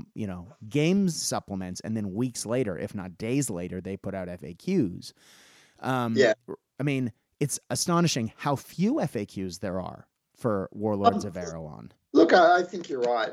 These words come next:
Speaker 2: and, and there's a, there's always been an el-, I think the, the most playable games have always had a, a fair chunk of interpretation. I think in the rules,
Speaker 1: Mm-hmm.
Speaker 2: kind of there,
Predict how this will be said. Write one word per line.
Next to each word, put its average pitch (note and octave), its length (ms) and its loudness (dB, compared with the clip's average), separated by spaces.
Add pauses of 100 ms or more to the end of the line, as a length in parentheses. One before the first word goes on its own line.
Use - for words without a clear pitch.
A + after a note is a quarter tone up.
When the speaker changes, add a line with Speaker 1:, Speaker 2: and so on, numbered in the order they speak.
Speaker 2:
and, C3 560 -8
and C#3 260 -2
there's C#3 220 4
a, C3 880 2
there's D3+ 220 6
always D#3 340 10
been B2+ 300 -4
an B2 100 -4
el-, A#2 260 -2
I B2+ 80 -2
think C3+ 220 -6
the, B2 220 2
the D#3+ 80 4
most D#3+ 420 6
playable C3 540 4
games A#2 420 -4
have A#2+ 140 -6
always G#2+ 340 0
had A2 200 -2
a, G2 180 0 (220)
a G#2+ 120 -6
fair G#2 280 -2
chunk A2 320 -8
of - 80 -14
interpretation. G#2+ 880 0
I G2 80 0
think A#2 260 -4
in G#2+ 80 4
the G#2 100 2
rules, A2 380 6
Speaker 1:
Mm-hmm. B2+ 80 0
Speaker 2:
kind A2 160 4
of G#2 140 0
there, A#2+ 180 10